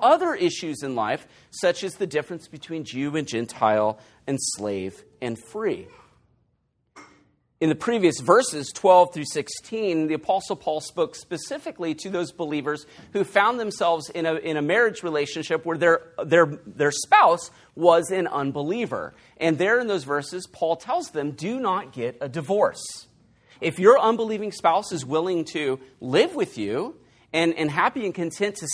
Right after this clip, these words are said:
stay in the marriage relationship, do not divorce them. And so we see here a tendency where, uh, these newly, uh, converted Christians were thinking that their new identity,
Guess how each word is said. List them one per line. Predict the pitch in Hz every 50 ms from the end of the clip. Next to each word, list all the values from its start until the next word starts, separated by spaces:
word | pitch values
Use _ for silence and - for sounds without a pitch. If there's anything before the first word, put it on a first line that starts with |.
| -
stay | - 220 202 247 320 339
in | 285
the | 208 160
marriage | 151 147 143 143 - - -
relationship, | 127 117 107 101 107 - - 120 - - 156 175 - - - - _ _ _ -
do | 214 247 294
not | 311 294 143 151 185 -
divorce | - 233 202 285 320 381 370 - - -
them. | - 101 78 - _ _ _ _ _ _ _ _ _ _ _ _ _ _ - 202
And | 202
so | - 262 247
we | 240 233
see | 202 - - 294 330 359
here | - 285 254 226
a | 208
tendency | - - - - 302 302 330 349 330 - - - - 160 123 120 139 185 208 - - - - -
where, | - 196 202 220 214 214 220 214 208 - - -
uh, | 208 208 196 185
these | 185 170 247 277 359 302 - 196 170 -
newly, | - 190 165 175 202 247 302 320 302 294 269 262 240 233 -
uh, | - 196 190 185
converted | 185 - 226 220 180 190 202 220 226 214 175 135 -
Christians | - - 277 302 285 - - 202 190 156 -
were | 185 185
thinking | - - 208 240 240 240 208 185 160
that | 165 160 160 -
their | 202 220 233
new | 233 208 202 240 277 302 285
identity, | - 226 214 165 139 123 165 202 240 254 202 120 104 107 123 143